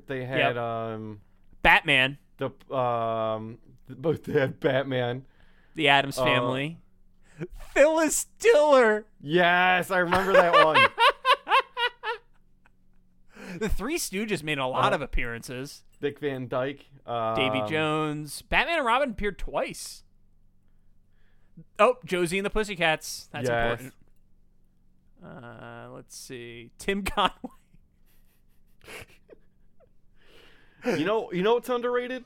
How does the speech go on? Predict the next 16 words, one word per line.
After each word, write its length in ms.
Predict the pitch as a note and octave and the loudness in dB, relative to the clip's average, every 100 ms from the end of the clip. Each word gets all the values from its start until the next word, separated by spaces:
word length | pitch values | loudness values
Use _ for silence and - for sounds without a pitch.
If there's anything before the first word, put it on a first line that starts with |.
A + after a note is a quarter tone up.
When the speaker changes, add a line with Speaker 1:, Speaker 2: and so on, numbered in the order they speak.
| - | -6
Speaker 1:
was, 240 | D#3+ D#3 | -4 -2
uh, 480 | E3 D#3+ D#3 D3+ C#3+ | 0 2 2 0 -2
Jabberjaw. 640 | A#2 D3 C#3 B2 A2 F2+ G2 _ _ _ _ _ _ - _ - | -4 -4 -2 -4 -6 -8 -12 _ _ _ _ _ _ -20 _ -16
Speaker 2:
Jabberjaw 460 | - E3+ F3+ F#3+ G#3 | -6 -6 -6 -6 -8
the 60 | - | -8
shark? 400 | G3 A#3+ - - _ - | -10 -10 -12 -20 _ -6
Speaker 1:
Yeah. 260 | C#3 A#2 - _ _ _ _ _ | -4 -4 -8 _ _ _ _ _
Speaker 2:
Uh, 300 | D#3 D#3 D#3+ - | 0 2 2 2
uh, 440 | D3+ D3+ D3+ C#3+ C#3 _ _ | 4 6 6 4 0 _ _
spoiler 600 | - - - G#3+ G#3+ E3 D3 | -12 -6 2 4 4 4 4
alert: 380 | C3 C3 C#3 - | 4 2 -2 -8
he 300 | - - F3+ | -16 -8 -4
may 180 | F3+ G3 | 0 0
make 200 | G3 F#3 | 0 -4
a 40 | |
cameo. 580 | - G3 G3 F3 C3 D#3 | -6 -6 -4 -6 -6 -8